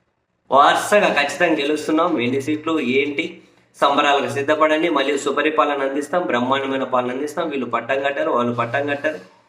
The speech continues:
నాలుగో తేదీ పది పదకొండుకే సంబరాలు స్టార్ట్ అయిపోతాయి. రకరకాలుగా బ్రహ్మాండంగా బ్యానర్ హెడ్డింగ్లు పెట్టి రాసుకుంటూ వచ్చారు. కానీ చంద్రబాబు సొంత మీడియాలో అది ఎందుకు ఆ జోష్ కనిపించట్లేదు? టీవీ ఛానళ్ళలో కనిపిస్తున్నాయి.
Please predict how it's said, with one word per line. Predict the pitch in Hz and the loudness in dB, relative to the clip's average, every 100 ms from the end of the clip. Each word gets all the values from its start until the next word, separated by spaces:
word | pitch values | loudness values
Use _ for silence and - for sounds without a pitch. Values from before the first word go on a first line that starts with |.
| _ _ _ 131 | _ _ _ 2
నాలుగో | 131 151 165 | 4 6 4
తేదీ | 160 151 | 4 2
పది | 147 139 143 | 2 2 2
పదకొండుకే | 147 143 139 147 151 | 0 0 0 0 0
సంబరాలు | 160 135 143 143 135 | 0 0 0 -2 -2
స్టార్ట్ | 139 127 | 0 0
అయిపోతాయి. | 147 143 139 - 135 | 0 -2 -2 -2 -2
రకరకాలుగా | 143 147 156 156 175 175 165 | 0 2 4 4 4 2 2
బ్రహ్మాండంగా | 147 127 139 156 160 160 | 0 0 0 2 2 0
బ్యానర్ | 139 123 147 147 | -2 -2 -2 -2
హెడ్డింగ్లు | 156 143 135 | -2 -2 -4
పెట్టి | 123 | -2
రాసుకుంటూ | 123 117 - 107 98 | 0 -2 -2 -6 -6
వచ్చారు. | - 92 - _ _ _ _ _ _ - | -6 -10 -12 _ _ _ _ _ _ -4
కానీ | 170 | 0
చంద్రబాబు | 185 175 160 180 190 185 | 0 2 2 4 2 2
సొంత | 175 165 | 0 0
మీడియాలో | 165 160 160 156 | 0 0 2 2
అది | 143 127 | 0 -2
ఎందుకు | 139 185 185 | -2 0 0
ఆ | 156 | 0
జోష్ | 147 151 | 0 -2
కనిపించట్లేదు? | 151 139 139 131 127 127 127 127 123 - _ _ _ _ - | 0 -2 -2 -4 -4 -2 -4 -4 -8 -14 _ _ _ _ -2
టీవీ | 214 240 | 2 4
ఛానళ్ళలో | 233 196 185 175 170 | 4 4 4 2 2
కనిపిస్తున్నాయి. | 160 151 151 - 120 98 | 2 2 0 -2 -2 -2